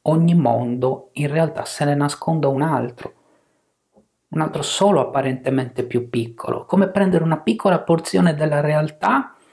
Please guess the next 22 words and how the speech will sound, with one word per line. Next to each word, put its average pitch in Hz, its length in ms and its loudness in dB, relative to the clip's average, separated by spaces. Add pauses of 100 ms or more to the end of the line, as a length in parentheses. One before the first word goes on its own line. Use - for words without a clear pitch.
(1080)
è - 120 -8
come 156 240 0
prendere 160 300 2
un - 260 -2
piccolo 165 500 0
pezzo 156 340 -2
di 143 220 -2
terra, 131 440 0
un 127 160 -6
piccolo - 440 -2
pezzo 139 380 -2
di 135 200 -8
muschio, 180 680 0 (920)
che - 160 -4
già 143 280 -2
a - 20 -4
noi 131 380 0
pare 127 340 2
la 113 100 -2
parte 120 360 -6
più - 260 -6
piccola - 580 -4